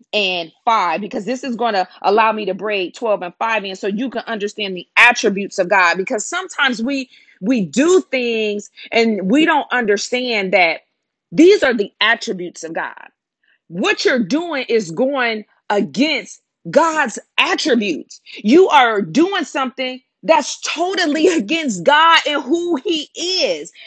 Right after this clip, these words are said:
And I believe when people really understand who he is, then you can really understand why this apathy is so dangerous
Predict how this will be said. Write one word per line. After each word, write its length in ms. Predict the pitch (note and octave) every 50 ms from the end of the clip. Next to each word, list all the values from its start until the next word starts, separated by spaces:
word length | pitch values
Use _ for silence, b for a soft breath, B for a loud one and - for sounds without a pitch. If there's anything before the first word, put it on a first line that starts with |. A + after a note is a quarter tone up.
| B -
And 100 | D4 D4+
I 120 | C#4+ C#4
believe 480 | B3 C#4 C#4 C4+ C4 E4 E4+ F4 E4+ C4
when 160 | C#4+ C4+ -
people 320 | - E4+ E4+ - - B3+ A#3+
really 360 | A3+ C4 D4 D4 D4 C#4+ -
understand 600 | C4+ C#4+ C4+ C#4 C#4 - - - B3+ B3 A#3 A3+ - _ _ _ _ _ _
who 180 | C4+ F4 E4 D4
he 260 | C#4+ C#4+ B3+ - -
is, 460 | - C#4+ E4 E4 D#4 C4 B3 B3 - B B B B B
then 260 | F3+ C#4+ D4+ C4+ B3
you 160 | D4+ F#4 E4+
can 280 | - - C#4 B3+ A3 G#3+
really 380 | B3+ D4+ E4+ D#4 D#4 C4+ -
understand 760 | - C4 B3+ A3+ A#3+ B3 - - C4 B3+ B3 A#3+ A#3 A3+ A3 b b b
why 300 | b F#3+ A#3+ B3+ B3 B3 A#3
this 300 | A#3+ B3+ A3+ - - _ _ _ -
apathy 800 | A#3+ C#4 F4 - - C#4+ A3 - _ B3 A#3 A3+ A3+ A#3 - -
is 160 | A3 G#3 -
so 280 | - - C#4 B3 A3+
dangerous 720 | G#3 F#3+ F#3+ A#3 C4+ D#4+ E4+ D4 G#3 A3 G#3+ G3 G3+ -